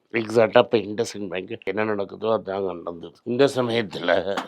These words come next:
அமெக்ஸோட ஸ்டாக் more than fifty percent கீழே விழுந்துருச்சு. பஃபெட் என்ன பண்றாரு? ஊரெல்லாம் போறாரு. எல்லாரும் அமெக்ஸ் கார்டு யூஸ் பண்றாங்களா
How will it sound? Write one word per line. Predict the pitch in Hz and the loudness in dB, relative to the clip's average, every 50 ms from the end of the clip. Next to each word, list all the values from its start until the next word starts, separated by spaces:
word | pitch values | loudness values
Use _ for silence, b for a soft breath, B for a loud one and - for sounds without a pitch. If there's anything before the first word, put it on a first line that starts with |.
| - _ _ _ - | -10 _ _ _ -4
அமெக்ஸோட | 104 120 131 131 127 - - 110 95 95 | 0 2 2 0 0 0 0 2 2 0
ஸ்டாக் | 87 - - - 104 113 107 - - 104 | -2 -2 0 4 4 4 4 2 -6 -6
more | 92 98 101 104 | -2 0 0 0
than | 101 107 104 101 | 0 0 -2 -4
fifty | - - 101 - _ 113 110 92 95 | -4 -6 -10 -8 _ -6 -6 -4 -6
percent | 87 85 - 98 104 98 | -8 -8 -8 -10 -10 -10
கீழே | 95 - 104 98 95 | -8 -6 -4 -4 -2
விழுந்துருச்சு. | 92 85 80 78 80 78 - - _ - - - _ _ _ - | -4 -4 -8 -10 -14 -16 -18 -20 _ -20 -20 -20 _ _ _ 0
பஃபெட் | 95 104 104 - 143 139 - 131 | 0 0 4 4 4 4 6 4
என்ன | 110 107 104 | 2 2 0
பண்றாரு? | 98 101 95 92 101 101 104 104 98 | -2 -2 -4 -2 -2 0 0 0 -2
ஊரெல்லாம் | 92 98 104 104 104 98 101 101 104 101 80 | -2 -2 0 0 0 0 2 0 0 0 -2
போறாரு. | 90 82 80 82 71 71 - _ | -4 -4 -4 -6 -6 -8 -8 _
எல்லாரும் | - 98 104 107 113 113 117 120 120 117 107 | -4 -2 2 6 6 8 8 8 6 4 4
அமெக்ஸ் | 98 98 104 101 - - | 2 2 0 0 -2 -6
கார்டு | - 101 101 98 92 87 | 0 2 2 4 2 0
யூஸ் | 87 98 98 - - - | -4 -6 -6 -8 -10 -10
பண்றாங்களா | 92 87 80 78 76 80 73 71 73 78 82 82 | -10 -8 -2 0 0 0 0 0 0 0 0 0